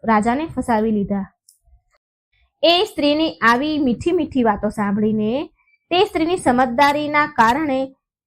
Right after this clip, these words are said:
તેના ઉપર બહુ રાજા પ્રસન્ન થયા અને તેની સુંદરતા પર પણ મોહિત થઈ ગયા.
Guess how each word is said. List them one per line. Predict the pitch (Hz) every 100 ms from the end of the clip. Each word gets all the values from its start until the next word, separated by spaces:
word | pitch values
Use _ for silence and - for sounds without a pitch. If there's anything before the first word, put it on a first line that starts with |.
| _
તેના | - _ 269 269 277 247
ઉપર | 262 294
બહુ | 214 220 285 370
રાજા | 262 214 254 254
પ્રસન્ન | 220 220 220 302
થયા | - 294 269
અને | - 220
તેની | 202 214 240
સુંદરતા | 262 214 214 214 220 202 202
પર | 254
પણ | 285 415
મોહિત | 294 208 240 294
થઈ | - - 196 190
ગયા. | 196 190